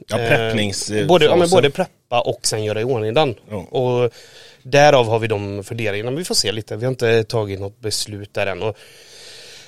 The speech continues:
Speaker 2: beroende på vad vi kommer fram till så kommer ju det självklart komma upp på Instagram.
Speaker 1: <laughs> Jo, det kan jag lova genom att jag ger Peter inlogget till Instagram.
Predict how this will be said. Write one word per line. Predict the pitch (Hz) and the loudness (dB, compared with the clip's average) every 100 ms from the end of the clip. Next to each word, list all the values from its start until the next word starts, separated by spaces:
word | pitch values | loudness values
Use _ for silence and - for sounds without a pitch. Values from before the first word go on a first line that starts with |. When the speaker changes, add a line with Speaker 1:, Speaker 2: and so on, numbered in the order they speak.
| _ _ | _ _
Speaker 2:
beroende | 151 165 147 | 4 6 6
på | 135 156 139 - - | 4 4 4 2 -4
vad | 147 | -2
vi | 135 | 0
kommer | 139 139 | 0 0
fram | 139 113 | 0 -2
till | 123 | -4
så | 120 | -6
kommer | 127 127 | -2 -2
ju | |
det | 117 | -2
självklart | - - 120 - 127 | -4 -6 -6 -6 -10
komma | - 123 | -4 -2
upp | 107 - | -2 -2
på | 117 | -4
Instagram. | 113 113 113 - - - - - - | -4 -4 -4 -2 -4 -6 -8 -12 -4
Speaker 1:
<laughs> | - 147 139 - 160 110 - _ _ _ _ - - - - | -2 -2 -2 -4 -4 -10 -10 _ _ _ _ -20 -18 -12 2
Jo, | 123 147 | 4 4
det | 135 | 2
kan | 135 160 | 2 4
jag | 127 | 4
lova | 131 120 92 | 4 2 2
genom | 120 113 92 95 | 0 0 0 -4
att | 95 | -4
jag | 95 90 | -6 -4
ger | 98 90 | -4 -4
Peter | 90 - 90 101 98 101 | -4 -8 -8 -6 -6 -4
inlogget | 101 92 85 92 101 | -6 -8 -10 -12 -10
till | 101 | -8
Instagram. | 92 - 92 101 | -6 -6 -6 -8